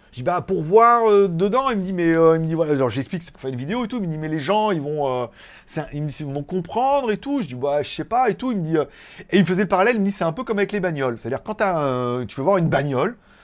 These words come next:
alors on dit, « Voilà, euh, <laughs> prenez par exemple, euh,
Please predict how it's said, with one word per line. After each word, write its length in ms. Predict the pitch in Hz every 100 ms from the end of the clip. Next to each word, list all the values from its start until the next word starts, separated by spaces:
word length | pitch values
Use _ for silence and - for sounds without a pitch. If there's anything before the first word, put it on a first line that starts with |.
| _
alors 140 | - 135
on 20 |
dit, « 80 | 156
Voilà, 480 | 165 170 202 220
euh, 400 | 180 165 156 151 143 -
<laughs> 120 | -
prenez 340 | - - 123 143
par 140 | 120
exemple, 340 | 113 139 123 123
euh, 280 | 113 110